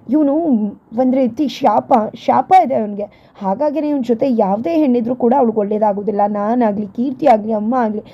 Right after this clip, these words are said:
ಯಾರಿಗೂ ಕೂಡ ಒಳ್ಳೇದಾಗೋದಿಲ್ಲ. ಇವ್ನ್, ಇವ್ನ್ಗೆ ಒಂದು ದೊಡ್ಡ ಶಾಪ ಇದೆ" ಅಂತ ಬಾಯಿಗೆ ಬಂದಂಗೆ ವಿಧಿ ಮಾತು ಶುರು ಮಾಡಿದ್ರೆ, ಈ ಕಡೆ ಲಕ್ಷ್ಮಿ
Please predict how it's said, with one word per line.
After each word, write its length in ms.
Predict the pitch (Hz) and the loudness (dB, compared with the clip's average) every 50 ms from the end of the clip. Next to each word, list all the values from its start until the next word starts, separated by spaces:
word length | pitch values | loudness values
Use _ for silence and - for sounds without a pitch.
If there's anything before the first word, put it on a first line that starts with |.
| - - _ - 196 | -20 -20 _ -8 -4
ಯಾರಿಗೂ 420 | 233 - - - 262 285 285 311 | -2 0 2 2 0 0 0 -2
ಕೂಡ 180 | 262 285 262 247 254 | 0 0 2 2 2
ಒಳ್ಳೇದಾಗೋದಿಲ್ಲ. 720 | 247 220 202 208 220 214 208 202 214 214 208 214 202 208 214 214 - - - - - 175 180 | 2 2 0 0 0 0 0 -2 -2 -4 -4 -4 -4 -4 -4 -6 -10 -16 -20 -18 -12 -6 -4
ಇವ್ನ್, 560 | 269 269 285 294 262 214 208 190 190 190 226 226 | -2 0 0 0 0 0 0 -2 -2 -4 -4 -2
ಇವ್ನ್ಗೆ 300 | 214 233 247 226 277 311 | 0 0 0 0 0 0
ಒಂದು 400 | 269 240 233 226 240 220 190 214 | 2 2 2 2 0 0 2 2
ದೊಡ್ಡ 220 | 233 240 233 381 381 | 2 2 2 0 -4
ಶಾಪ 360 | 302 - 285 254 226 - - 233 226 220 | -2 -2 0 0 0 0 2 2 2 2
ಇದೆ" 120 | 208 226 | 2 -2
ಅಂತ 180 | 220 214 - 240 | -4 -4 -4 -4
ಬಾಯಿಗೆ 440 | 196 190 208 202 208 240 302 285 262 | -2 0 0 0 0 0 0 -2 -2
ಬಂದಂಗೆ 320 | 294 254 240 233 233 233 | -2 -2 0 0 -2 -2
ವಿಧಿ 260 | 202 220 190 220 233 | -2 -2 -2 -2 0
ಮಾತು 240 | 233 220 208 214 226 | 0 0 0 -2 -4
ಶುರು 260 | - - 262 226 220 | -4 -4 -4 -2 -2
ಮಾಡಿದ್ರೆ, 380 | 214 208 208 214 214 226 220 214 | -2 -2 -2 -2 -2 -2 -2 -2
ಈ 60 | 214 | -2
ಕಡೆ 260 | - - 220 220 214 | -4 -4 -2 -2 -2
ಲಕ್ಷ್ಮಿ 480 | 202 196 196 196 - - - 240 - | -2 -2 -4 -6 -6 -4 -2 -2 -2